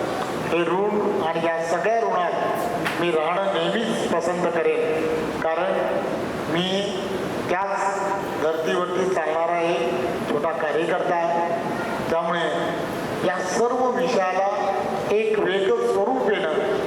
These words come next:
भविष्यात येणं हे सुद्धा तेवढंच गरजेचं आहे असं मला वाटतं. ज्या ज्या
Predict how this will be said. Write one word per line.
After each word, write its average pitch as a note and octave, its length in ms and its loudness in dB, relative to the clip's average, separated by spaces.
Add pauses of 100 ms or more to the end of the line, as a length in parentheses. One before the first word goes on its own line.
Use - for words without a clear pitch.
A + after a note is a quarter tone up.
(240)
भविष्यात A3+ 580 2
येणं D3+ 320 0 (520)
हे F3+ 240 4
सुद्धा G#3 200 2
तेवढंच E3+ 540 2
गरजेचं E3 400 2
आहे C#3+ 640 0
असं F#3 220 0
मला E3 140 2
वाटतं. D3+ 400 2 (580)
ज्या E3+ 160 2
ज्या F#3+ 180 2